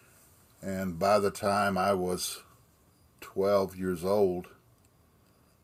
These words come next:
um, I felt like I was, I was twelve years old and all alone in this world with, uh, with no one that cared about me.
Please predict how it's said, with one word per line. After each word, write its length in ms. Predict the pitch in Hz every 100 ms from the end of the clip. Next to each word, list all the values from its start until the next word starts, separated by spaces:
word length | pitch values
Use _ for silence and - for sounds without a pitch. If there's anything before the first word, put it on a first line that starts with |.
| _ _ _ _ _ _ - - _
um, 420 | 82 80 85 85 - - _ - - -
I 100 | 104
felt 220 | 135 110
like 200 | 107 101
I 100 | 107
was, 400 | 104 92 - - - _ _ -
I 140 | 92
was 420 | 104 104 - - -
twelve 280 | - 120 117
years 200 | 117 101
old 380 | 107 135 113 92
and 160 | 95
all 180 | 101 110
alone 320 | 98 110 123
in 100 | 98
this 180 | 92 92
world 420 | 95 117 123 82 - _ _ - - - - _ _ _ _ _ 98
with, 360 | 92 92 - 95
uh, 300 | 95 95 87 82 _ -
with 200 | 90 -
no 120 | 110
one 160 | 113 104
that 140 | 95
cared 280 | - 104 107
about 320 | 90 90 90
me. 200 | 101 98